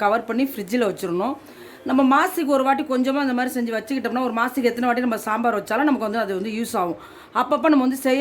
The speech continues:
வேண்டிய அவசியம் இருக்காது. இதை நம்ம கொஞ்சமா தான் செய்வோம். மிக்ஸியில் போட்டு கிரைண்ட் பண்ணி கொஞ்சம் ஆற வச்சு ஒரு டப்பால போட்டு காத்து போகாம நம்ம வந்து ஃப்ரிட்ஜில் வச்சுட்டு எடுத்து யூஸ் பண்ணும்போது ஒரு ஸ்பூன் போட்டு நம்ம யூஸ் பண்ணணும். வாங்க அது எப்படி செய்யலாம்னு சொல்லி பார்க்கலாம்.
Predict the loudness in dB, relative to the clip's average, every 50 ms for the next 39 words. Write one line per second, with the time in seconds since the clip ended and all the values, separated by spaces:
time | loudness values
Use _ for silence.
0 | 2 2 2 2 2 2 2 2 0 0 0 0 0 0 -2 -2 -4 -4 -4 -4
1 | -4 -4 -4 -4 -6 -6 -6 -6 -6 -2 -2 0 0 0 0 0 0 0 0 2
2 | 2 2 2 0 -2 -4 -2 -2 -2 -2 -2 -4 -4 -2 -2 -2 -4 -4 -10 -16
3 | -20 -20 -20 -20 -18 -6 0 4 4 6 6 4 2 2 0 0 0 0 0 0
4 | 0 0 0 2 2 2 2 2 0 -2 -2 -2 -4 -2 0 0 0 0 0 -2
5 | -4 -6 -4 0 0 0 0 -2 -4 -6 -6 -4 -2 -2 -2 -4 -6 -8 -6 -4
6 | -2 -2 0 2 2 2 2 0 -2 -4 -4 -4 -6 -6 -4 -2 -2 0 -2 -2
7 | -4 -6 -8 -8 -8 -10 -14 -20 -20 -20 -20 -20 -14 -4 0 2 4 4 4 2
8 | 2 2 2 2 0 0 2 2 4 4 2 2 2 2 0 0 -2 -2 0 0
9 | 0 2 0 0 0 0 -2 -2 -2 -4 -6 -8 -8 -6 -6 -4 -4 -4 -4 -4
10 | -4 -4 -2 -4 -4 -4 -6 -8 -6 -4 -2 -2 0 0 -2 -2 -4 -4 -4 -4
11 | -6 -4 -2 -2 -2 -2